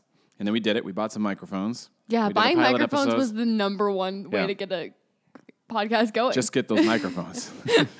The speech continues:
Speaker 2: Uh, because we could talk about ideas
Speaker 1: So
Speaker 2: forever.
Speaker 1: we have done five episodes. We did a pilot. We did, uh, Art of Playlist Making.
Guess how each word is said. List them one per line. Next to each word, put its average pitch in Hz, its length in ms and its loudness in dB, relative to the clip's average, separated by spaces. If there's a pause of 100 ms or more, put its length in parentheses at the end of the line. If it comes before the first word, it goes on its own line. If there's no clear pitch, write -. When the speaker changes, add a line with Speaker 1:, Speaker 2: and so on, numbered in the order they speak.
(1120)
Speaker 2:
Uh, 240 220 -6
because 247 260 -4
we 240 140 -4
could 220 140 -10
talk 185 160 -8
about 180 140 -10
ideas 180 140 -6
Speaker 1:
So 147 380 8
Speaker 2:
forever. 143 140 6
Speaker 1:
we 143 680 2
have 127 260 -2
done 120 300 2
five 131 420 0
episodes. 127 560 0
We 113 60 0
did 107 140 0
a - 20 -12
pilot. 131 540 2
We 107 100 -4
did, 104 580 0
uh, 95 400 -4
Art 117 200 0
of 110 100 -4
Playlist 123 480 -2
Making. 113 680 -2